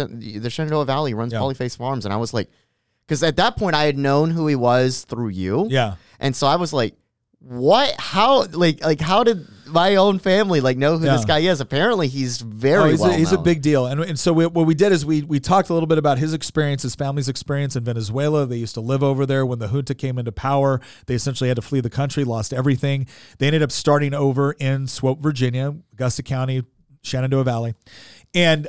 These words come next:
Speaker 2: um, he, he's talked about some of his experiences and what they do. And, and one of the,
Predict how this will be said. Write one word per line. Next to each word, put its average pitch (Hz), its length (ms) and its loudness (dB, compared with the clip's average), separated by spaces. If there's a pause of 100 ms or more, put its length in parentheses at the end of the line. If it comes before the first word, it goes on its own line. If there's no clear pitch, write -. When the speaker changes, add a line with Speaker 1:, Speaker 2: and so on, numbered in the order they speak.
Speaker 2:
um, 151 360 4
he, 165 140 2
he's 160 300 0
talked 185 240 2
about 160 180 2
some 156 140 0
of 151 100 2
his 135 160 0
experiences 143 640 -2
and 131 120 -4
what 135 160 0
they 135 100 2
do. 156 280 4
And, 139 140 -4
and 139 140 -4
one 156 140 2
of 156 160 -2
the, - 60 -20